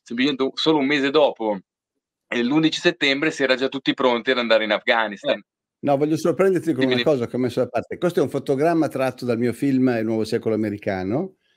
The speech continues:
Speaker 2: Adesso te lo faccio vedere. Questa è una ricostruzione della scaletta dei tempi, diciamo la timeline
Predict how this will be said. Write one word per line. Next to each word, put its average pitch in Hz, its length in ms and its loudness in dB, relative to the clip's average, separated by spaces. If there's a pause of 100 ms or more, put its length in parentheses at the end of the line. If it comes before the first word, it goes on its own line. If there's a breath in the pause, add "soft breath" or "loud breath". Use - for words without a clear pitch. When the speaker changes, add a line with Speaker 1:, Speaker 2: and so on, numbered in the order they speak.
(140)
Speaker 2:
Adesso 123 200 -6
te 120 80 -4
lo 107 100 0
faccio - 260 -4
vedere. 98 540 -2 (440)
Questa 185 300 2
è 147 40 4
una 143 160 2
ricostruzione 156 720 2
della 127 180 4
scaletta 147 540 6
dei 120 220 4
tempi, 117 360 6
diciamo 117 260 2
la 117 100 4
timeline 123 800 4